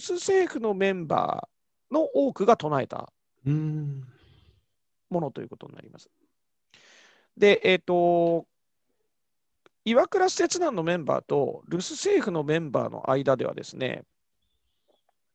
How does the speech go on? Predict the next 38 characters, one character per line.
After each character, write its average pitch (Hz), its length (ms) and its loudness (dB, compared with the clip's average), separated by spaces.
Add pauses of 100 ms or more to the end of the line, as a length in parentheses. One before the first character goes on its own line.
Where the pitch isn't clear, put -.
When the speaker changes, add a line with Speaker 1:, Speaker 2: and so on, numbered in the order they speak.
(120)
Speaker 1:
急 269 200 -2
進 269 200 -2
的 277 180 -2
な 240 100 -2
改 214 160 6
革 214 160 4
は 185 60 6
そ 180 120 -6
ん 190 60 -6
な 190 80 0
に 170 80 -2
や 151 120 6
ら 170 100 4
な 170 120 4
い 160 60 2
っ 143 40 -8 (200)
て - 80 -8
い 107 80 -8
う 87 280 -12
一 - 220 -12
応 - 60 -6
取 165 240 -6
り 160 40 -10
決 165 140 -6
め 160 100 0
が 151 140 2
あ - 20 2
っ 147 60 -2 (480)
た - 100 -8
ん - 140 -18
で - 40 -20
す - 120 -16
け - 80 -12
ど、 98 320 -10 (180)
ま 233 280 6
あ、 - 160 -8
留 - 140 -2
守 - 0 -